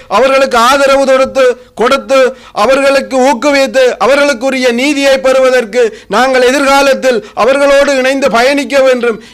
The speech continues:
எனவே கரையோர மக்களே, கடற்தொழிலாளர்களே, நீங்கள் இந்த போராட்டத்திற்கு நீங்கள் மனமுவந்து கலந்து கொண்டு நாங்கள் நீதி வேண்டும் என்ற ஒரு செய்தியை உ-, இலங்கை அரசாங்கத்துக்கும் அல்லது சர்வதேசத்துக்கும் சொல்ல வேண்டிய ஒரு கடப்பாடு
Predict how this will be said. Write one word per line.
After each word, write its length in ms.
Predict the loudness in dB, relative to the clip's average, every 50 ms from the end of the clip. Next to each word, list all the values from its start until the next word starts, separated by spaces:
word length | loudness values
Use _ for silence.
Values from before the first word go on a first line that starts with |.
| -6 -4
எனவே 240 | -2 0 2 2 0 0 0
கரையோர 340 | -2 0 2 2 2 2 2 2 2 0
மக்களே, 340 | -2 -2 -2 0 0 2 2 2 0 -4 -12 -14 _ -2
கடற்தொழிலாளர்களே, 920 | -2 -2 0 0 0 0 2 2 2 2 2 2 2 2 0 2 2 2 2 0 -2 -6 -6 -4
நீங்கள் 280 | -4 -2 0 0 0 0
இந்த 140 | 0 -2 0 0
போராட்டத்திற்கு 840 | 0 2 2 2 2 0 0 0 -2 0 0 -2 -2 0 0 0 0 0 -2 -4 -14 -12 -6 -4
நீங்கள் 340 | -4 -2 0 0 -2 0 0 0
மனமுவந்து 580 | 0 0 0 0 0 0 0 0 0 -2 -2 -2
கலந்து 300 | 0 -2 -2 -2 -2 0 0
கொண்டு 260 | 0 0 0 0 0 0 0 -4 -10 -16 _ -2 0
நாங்கள் 380 | 0 2 0 0 0 0 0 0 -4 -6 -8 -4 -2
நீதி 280 | 0 0 0 0 -2 0 2
வேண்டும் 360 | 2 2 2 2 0 0 0 0
என்ற 140 | 0 2 2 2
ஒரு 100 | 2 0 0 0
செய்தியை 400 | -2 -2 -2 -2 -2 0 0 0 0 -2 -8 -14 -20 -10 _ -2
உ-, 180 | 0 0 0 0 0
இலங்கை 340 | 0 0 0 0 0 0 2 2 2
அரசாங்கத்துக்கும் 880 | 0 0 0 0 0 0 0 0 -2 0 0 -4 -2 0 -2 -4 -4 -4 -12 -18 -10 -4 -2
அல்லது 240 | -2 0 0 0 0 0 0
சர்வதேசத்துக்கும் 920 | 0 0 2 0 2 2 2 2 2 0 -2 -2 -2 -4 -2 -2 -4 -4 -2 -2
சொல்ல 160 | 0 0 2 2 2 2
வேண்டிய 280 | 0 0 -2 -2 0 0 2
ஒரு 100 | 0 0 -2
கடப்பாடு 480 | -2 -2 -2 -2 0 0 0 0 0 -2